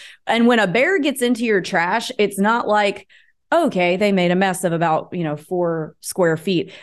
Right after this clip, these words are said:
They, it will be all up and down the hill. You'll never be able to get to everything if you're <laughs> on a slope, and they will keep coming back. Once they find it once, they'll keep coming back looking for it. So we know you have to have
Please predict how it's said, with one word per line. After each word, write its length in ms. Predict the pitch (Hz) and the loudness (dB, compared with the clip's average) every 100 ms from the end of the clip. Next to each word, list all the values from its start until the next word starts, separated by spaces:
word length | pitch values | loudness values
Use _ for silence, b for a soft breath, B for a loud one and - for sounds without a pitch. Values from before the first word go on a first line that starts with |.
| - | -6
They, 240 | 165 202 214 | 0 0 2
it 160 | 214 | 2
will 100 | 214 | 2
be 400 | 190 185 175 - _ | 2 0 0 -4 _
all 500 | 196 196 202 202 202 - | 2 4 4 4 0 0
up 300 | 190 190 - | 0 -2 -4
and 180 | 175 175 | -2 0
down 320 | 180 175 180 | 0 2 2
the 100 | 160 | 0
hill. 380 | 151 220 214 202 | 2 4 6 4
You'll 240 | 180 160 | 4 0
never 340 | 165 170 202 208 | 0 0 2 2
be 160 | 196 | 4
able 200 | 185 185 | 2 2
to 60 | 185 | -2
get 260 | 165 170 - | -2 -4 -4
to 180 | 185 | -4
everything 520 | 156 175 180 180 175 170 | -2 0 0 0 0 0
if 140 | 170 | -2
you're 140 | 160 | -2
<laughs> 0 | |
on 180 | 165 240 | 0 2
a 60 | 226 | 0
slope, 480 | - 185 175 170 - B B B - | -2 -2 0 -2 -8 B B B 0
and 400 | 190 180 175 - 185 | 2 2 0 0 0
they 140 | 202 | 2
will 180 | 208 214 | 2 0
keep 260 | 220 214 | -2 -6
coming 280 | - 202 185 | -2 -2 0
back. 320 | 170 113 - | 0 -2 -4
Once 240 | 175 190 190 | -6 -6 0
they 160 | 196 | -2
find 260 | 190 185 180 | 0 0 0
it 80 | 156 | 0
once, 320 | 170 165 160 | -2 -2 -2
they'll 160 | 170 156 | -2 -2
keep 240 | 185 175 | -4 -2
coming 220 | 185 170 | -2 0
back 240 | 165 156 160 | -2 -2 -4
looking 260 | 156 170 | -6 -6
for 200 | 170 156 | -2 0
it. 160 | 151 - | 0 -2
So 300 | 175 165 165 _ _ _ _ _ _ - | -2 -2 -4 _ _ _ _ _ _ -2
we 160 | 196 | 0
know 140 | 196 233 | 2 2
you 120 | 240 | 2
have 180 | 220 208 | 0 -2
to 80 | 185 | -2
have 360 | 180 175 170 | 0 0 -2